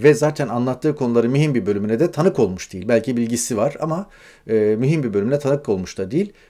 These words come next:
Bu bilgiler kendine akıyor. E, şu ortaya çıktı. E, iler-, ilerleyen dakikalarda bakacağız. Özellikle A K P M H P iktidarı, Erdoğan Bahçeli, e, saltanatı çatır çatır çatır, e, çatır diyor ve içeriden çöküyor.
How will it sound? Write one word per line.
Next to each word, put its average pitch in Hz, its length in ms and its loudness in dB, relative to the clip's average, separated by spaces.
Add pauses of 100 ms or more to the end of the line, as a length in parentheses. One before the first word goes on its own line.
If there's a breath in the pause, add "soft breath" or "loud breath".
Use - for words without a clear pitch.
(120)
Bu 180 320 4
bilgiler 104 420 -2
kendine 120 360 -2
akıyor. 113 380 -2 (680 loud breath)
E, 123 300 0 (100)
şu - 280 0
ortaya 117 360 4
çıktı. - 540 -8 (100)
E, 110 280 -4 (440)
iler-, 120 420 4
ilerleyen 120 500 2
dakikalarda 113 540 2
bakacağız. 117 640 0 (300 soft breath)
Özellikle 151 400 0
A 135 120 0
K 143 120 0
P 160 120 0
M 127 180 0
H 123 80 -4
P 196 120 8
iktidarı, 92 380 -4
Erdoğan 117 560 2
Bahçeli, 127 640 -2
e, 92 420 -12
saltanatı 123 760 -4 (340 loud breath)
çatır 170 260 0
çatır - 260 -2
çatır, 147 440 -4
e, 113 120 2
çatır 127 340 -6
diyor 107 260 -2
ve 120 80 0
içeriden 143 420 2
çöküyor. 95 460 -10